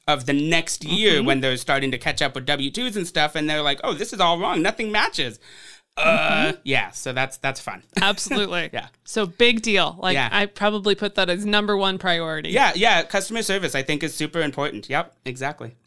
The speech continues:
Speaker 2: Okay, so what's number three?
Speaker 1: So number three is gonna be technology. So
Speaker 2: Okay.
Speaker 1: kinda going into what you're saying, integrating
Speaker 2: Yes.
Speaker 1: with, you know, common accounting softwares, having that automatic download so
Speaker 2: Mm-hmm.
Speaker 1: that you don't have to do all that. But it's not just that. Different, depending on your company, you may have a point of sale system.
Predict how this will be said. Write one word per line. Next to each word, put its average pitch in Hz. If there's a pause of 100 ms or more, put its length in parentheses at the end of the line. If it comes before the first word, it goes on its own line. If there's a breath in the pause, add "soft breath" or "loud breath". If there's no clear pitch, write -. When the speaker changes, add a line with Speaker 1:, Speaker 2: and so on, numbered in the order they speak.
Speaker 2:
Okay, 202
so 190
what's 196
number 208
three? 180
Speaker 1:
So 185
number 202
three 214
is 196
gonna 185
be 190
technology. 156
So 151
Speaker 2:
Okay. 185
Speaker 1:
kinda 185
going 202
into 180
what 170
you're 175
saying, 160
integrating 120
Speaker 2:
Yes. 202
Speaker 1:
with, 147
you 165
know, 139
common 165 (220)
accounting 151
softwares, 117 (240 loud breath)
having 147
that 139
automatic 139
download 127 (160)
so 180
Speaker 2:
Mm-hmm. 107
Speaker 1:
that 123
you 127
don't 123
have 143
to 175
do 147
all 120
that. 117
But 190
it's 196
not 233
just 240
that. 208
Different, 147
depending 156
on 175
your 160
company, 160
you 156
may 131
have 123
a 113
point 120
of 101
sale 120
system. 214